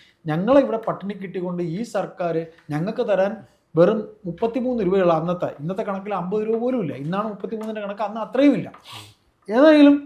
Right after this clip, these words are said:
ഞങ്ങൾക്ക് തരാൻ കാശില്ല, ഇങ്ങനെ ആഘോഷങ്ങൾ നടത്താൻ കാശുണ്ട്, നിങ്ങൾ രണ്ടുപേരും വരരുത്" എന്ന് പറഞ്ഞുകൊണ്ട്, മൂന്നുപേരും വരരുത് എന്ന് പറഞ്ഞുകൊണ്ട് കത്ത് കൊടുക്കുന്നു. അത് സർക്കാരിന് കിട്ട-, കിട്ടിയ നല്ലൊരു അടിയാണ്. കാരണം മുഖ്യധാരയിൽ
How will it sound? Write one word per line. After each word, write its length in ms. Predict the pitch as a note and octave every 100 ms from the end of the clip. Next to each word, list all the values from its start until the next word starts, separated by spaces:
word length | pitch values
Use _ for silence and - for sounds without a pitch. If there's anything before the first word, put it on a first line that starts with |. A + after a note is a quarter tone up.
| - _ _ -
ഞങ്ങൾക്ക് 360 | E3+ B3 D4+ D#4
തരാൻ 220 | B3+ A3+
കാശില്ല, 400 | F#3 F#3 G#3 F3 E3+ - - -
ഇങ്ങനെ 220 | E3 G#3
ആഘോഷങ്ങൾ 560 | E3+ F#3+ B3 B3+ B3+ A#3+
നടത്താൻ 300 | F3+ F#3 F3
കാശുണ്ട്, 440 | D3+ D#3 F3+ D3 D3+ - _ _ -
നിങ്ങൾ 220 | D#3+ G#3 G3+
രണ്ടുപേരും 440 | D#3+ F#3 G#3+ G3
വരരുത്" 440 | D3+ C#3+ F3+ F3+ - -
എന്ന് 200 | D#3+ F3+
പറഞ്ഞുകൊണ്ട്, 400 | E3+ D#3 D#3+ C#3+
മൂന്നുപേരും 460 | D#3+ C4 D4 D#4 B3
വരരുത് 300 | F#3+ F3+ C#3
എന്ന് 180 | C#3 E3+
പറഞ്ഞുകൊണ്ട് 340 | E3 D#3 D3+ C#3+
കത്ത് 180 | -
കൊടുക്കുന്നു. 360 | D#3 A#2+ - - _ _ _
അത് 120 | E3+ F3
സർക്കാരിന് 520 | D#3+ C3 E3 E3 E3+
കിട്ട-, 320 | D3 D3+ C#3
കിട്ടിയ 220 | - C#3 D#3+
നല്ലൊരു 320 | C3 D3+ D3
അടിയാണ്. 500 | A2+ A#2+ D#3 C3 - _ _ _ _ _ _ _ _ _ _ _ _ _ -
കാരണം 360 | C#3+ F3 E3+ A#2+ - _ _ _ _ -
മുഖ്യധാരയിൽ 840 | D3+ C#3+ - C#4 B3 G#3 G#3+ G3+